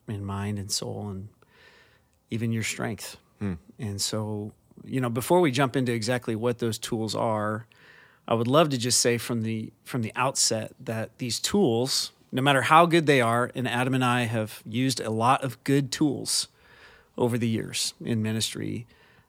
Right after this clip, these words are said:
Speaker 1: that they are not in and of themselves transformational,
Speaker 2: Mm-hmm.
Speaker 1: right? So they're good, and I think that content matters a lot, but it's not the end-all, be-all.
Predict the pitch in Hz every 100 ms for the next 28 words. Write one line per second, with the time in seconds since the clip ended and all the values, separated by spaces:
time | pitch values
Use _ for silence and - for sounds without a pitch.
0 | - 117 139 175 143 135 139 139 - 143
1 | 131 127 110 113 110 131 117 110 - 113
2 | 107 - 110 107 - 127 - - _ 90
3 | 85 87 78 - - 113 117 117 _ _
4 | _ _ _ _ _ - - 123 113 117
5 | 110 - 160 147 160 156 - 131 120 117
6 | 117 139 123 - - 135 131 135 - 120
7 | 120 117 110 110 - 104 104 - _ -
8 | - 120 - 139 123 120 - 120 113 110
9 | 107 104 104 - _ - 110 123 120 107
10 | 104 110 131